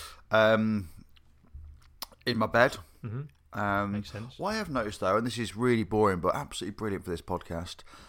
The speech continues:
Speaker 1: um, I had been sleeping with two pillows, and I just, I don't think I needed two pillows, and I've gone down to one,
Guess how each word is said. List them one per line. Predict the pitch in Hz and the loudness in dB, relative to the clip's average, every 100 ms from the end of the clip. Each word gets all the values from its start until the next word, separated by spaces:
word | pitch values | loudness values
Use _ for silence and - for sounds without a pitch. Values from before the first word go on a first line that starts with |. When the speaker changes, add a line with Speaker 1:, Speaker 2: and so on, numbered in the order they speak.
| - - | -20 -4
Speaker 1:
um, | 120 120 - _ - _ | -4 -2 -8 _ -20 _
I | - | -4
had | 135 190 | -2 -4
been | 170 | -4
sleeping | - 151 120 | -4 -4 -4
with | 120 110 | -4 -4
two | - 180 185 | -6 -4 -4
pillows, | 110 78 71 65 64 - - - _ _ _ _ _ | -4 -4 -4 -6 -10 -14 -18 -20 _ _ _ _ _
and | 120 | -2
I | 127 | -2
just, | 120 - - | -4 -8 -4
I | 123 | 0
don't | 156 | 2
think | 123 120 | 2 2
I | 123 | 2
needed | 120 113 | 2 -2
two | - 117 | -2 -2
pillows, | 147 131 101 92 - - | 2 2 2 -2 -6 0
and | 110 | 2
I've | 113 | 2
gone | 139 123 | 0 2
down | 117 110 | 0 -2
to | 110 | -6
one, | 95 107 92 101 | 0 2 2 0